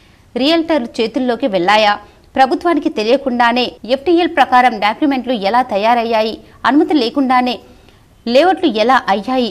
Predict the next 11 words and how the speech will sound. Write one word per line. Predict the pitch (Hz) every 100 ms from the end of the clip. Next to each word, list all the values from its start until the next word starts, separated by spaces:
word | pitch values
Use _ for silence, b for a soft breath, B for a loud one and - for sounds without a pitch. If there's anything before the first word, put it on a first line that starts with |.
| -
ఇలా | 233 196
నిర్మాణంతో | 196 240 330 330 294 311 311
పాటు | 220 220 269
ప్లాట్లు | 240 254 262 285 202
ఎలా | 233 - 185
అమ్ముతున్నారు, | 233 247 247 226 214 214 B B B 240
దానిపై | 285 294 302 190 214
బాధ్యులెవరు, | 208 - - 226 220 226 - 185
అనుమతి | 262 311 302 247
ఇచ్చిన | 240 220 226 - B B 190
జీహెచ్ఎంసీది | 262 294 320 302 247 - 247 233